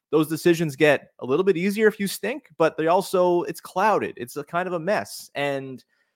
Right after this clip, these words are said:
you would like to have at least, like, a run where they're playing well, kind of doing the things they're capable of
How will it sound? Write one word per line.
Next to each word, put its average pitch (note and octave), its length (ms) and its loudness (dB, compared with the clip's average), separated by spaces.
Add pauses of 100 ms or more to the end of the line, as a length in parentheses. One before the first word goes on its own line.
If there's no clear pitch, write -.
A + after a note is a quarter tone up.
(180)
you D#3 120 -4
would D#3 100 0
like D#3 280 4
to F3 100 2
have C3+ 240 4
at A#2 120 -2
least, C#3+ 260 -6
like, B2 160 -4
a A2 80 -4
run A#2+ 380 0
where G#2 120 -4
they're G2 120 -8
playing C#3 380 -6
well, C3+ 220 0
kind C3 220 -6
of A2+ 140 -10
doing E3+ 320 0
the D3 80 -2
things C#3 340 -6
they're A2+ 140 -6
capable B2 560 2
of G#2+ 280 -2